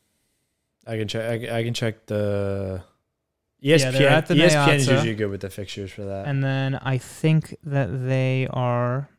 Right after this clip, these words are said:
Speaker 2: at the Olimpico. Yeah, so it's at, in Rome and in Milan.
Speaker 1: You wanna go first or I go first?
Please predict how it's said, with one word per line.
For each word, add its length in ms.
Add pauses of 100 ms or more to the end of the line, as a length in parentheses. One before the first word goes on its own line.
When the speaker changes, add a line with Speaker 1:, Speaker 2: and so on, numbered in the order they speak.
(240)
Speaker 2:
at 100
the 100
Olimpico. 720
Yeah, 240
so 200
it's 120
at, 220
in 240
Rome 360
and 120
in 240
Milan. 360 (1900)
Speaker 1:
You 80
wanna 140
go 60
first 220
or 60
I 100
go 80
first? 380